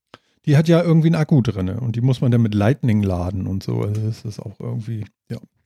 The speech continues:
Genau, sehr heldenhaft. Aber was soll's. Ja, genau. Aber es war ganz lustig. Phil, hast du Ähnliches erlebt?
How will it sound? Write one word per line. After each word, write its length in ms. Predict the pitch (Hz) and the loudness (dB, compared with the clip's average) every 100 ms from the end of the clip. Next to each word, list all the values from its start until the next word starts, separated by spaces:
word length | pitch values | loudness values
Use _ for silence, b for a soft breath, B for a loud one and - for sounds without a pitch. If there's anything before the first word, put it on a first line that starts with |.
| _ B B B B B - | _ B B B B B -12
Genau, 240 | 113 87 | -12 -8
sehr 200 | 95 143 | 0 4
heldenhaft. 420 | 123 117 98 - | 4 2 -2 -4
Aber 240 | 180 185 180 | 0 0 0
was 140 | 185 | -6
soll's. 300 | 123 98 - | -10 -14 -10
Ja, 160 | 185 156 | -6 -6
genau. 260 | 180 131 | -4 -6
Aber 160 | 160 196 | 0 0
es 160 | 220 - | 0 -2
war 100 | 240 | -2
ganz 220 | 226 - | -2 -2
lustig. 320 | 110 - - _ _ _ _ _ - - - | -6 -6 -20 _ _ _ _ _ -20 -20 0
Phil, 220 | 202 147 | 2 2
hast 160 | 180 240 | 0 -2
du 20 | |
Ähnliches 500 | - 226 208 165 143 | 0 2 2 0 -4
erlebt? 380 | 135 113 - | -4 -4 -6